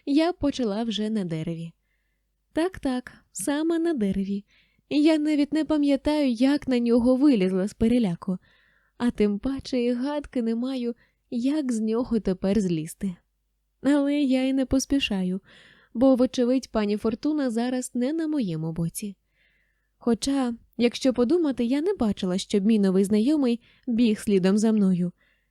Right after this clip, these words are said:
Я навіть не можу пригадати, якого він був розміру. Може, він і не страшний був, а може, взагалі-то був кабанчик-малюк. Він, бідолашний, мабуть, і сам був шокований,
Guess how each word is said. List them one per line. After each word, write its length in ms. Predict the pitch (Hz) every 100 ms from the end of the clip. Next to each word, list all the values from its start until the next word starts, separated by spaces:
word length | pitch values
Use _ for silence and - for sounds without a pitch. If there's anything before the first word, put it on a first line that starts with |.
| _ _
Я 240 | 311 311 294
навіть 320 | 294 285 269
не 80 | 269
можу 320 | 262 277 262
пригадати, 560 | 233 240 220 277 302
якого 420 | 220 202 214 233 240
він 180 | 254
був 180 | 226 247
розміру. 540 | 285 302 208 180 170 175 _ _ _ _ _ -
Може, 440 | 202 208 196 190
він 260 | 180 190 185
і 160 | 190 180
не 160 | 185
страшний 580 | 190 190 185 - 233 294
був, 320 | 240 247 226 - _ _ _ _ _
а 80 | -
може, 300 | 277 302 285
взагалі-то 600 | 233 240 214 202 226 -
був 180 | 277 269
кабанчик-малюк. 1040 | - 302 269 262 240 262 269 269 233 208 - _ _ _ _ _ -
Він, 220 | 302 277
бідолашний, 560 | 240 269 269 277 254
мабуть, 380 | 233 226 214 233
і 100 | 208
сам 320 | 220 277 294
був 200 | 220 208
шокований, 760 | 208 254 233 247 208 190 190 196